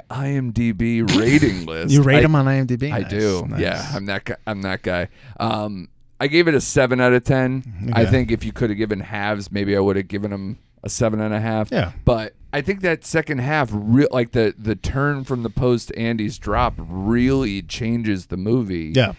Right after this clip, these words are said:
Speaker 1: And I think it's not enough for me to, like, give a high recommendation.
Speaker 2: Mm-hmm.
Speaker 1: But that first half, I was so into it. Uh, I literally, the first time I watched the movie,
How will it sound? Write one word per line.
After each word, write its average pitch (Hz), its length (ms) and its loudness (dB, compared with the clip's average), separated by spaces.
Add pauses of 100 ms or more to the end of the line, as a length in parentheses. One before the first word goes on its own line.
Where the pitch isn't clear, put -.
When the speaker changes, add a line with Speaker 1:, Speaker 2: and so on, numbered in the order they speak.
(260)
Speaker 1:
And 113 140 0
I 104 160 0
think 127 280 -2
it's 117 220 0
not 113 180 2
enough 107 340 0
for 104 140 -4
me 101 200 0
to, 92 140 0
like, 90 360 -4 (180)
give 110 140 0
a 92 100 0
high 104 180 0
recommendation. 95 1120 -2
Speaker 2:
Mm-hmm. 131 360 -2
Speaker 1:
But 123 120 2
that 156 220 2
first 175 440 4
half, 139 320 0
I 113 140 0
was 104 160 0
so 151 600 6
into 143 340 2
it. 92 120 -4 (200)
Uh, 131 160 -6 (180)
I 139 140 0
literally, 160 380 4
the 113 120 -2
first 190 280 0
time 185 160 -2
I 160 40 2
watched 147 300 0
the 110 80 -4
movie, 107 420 2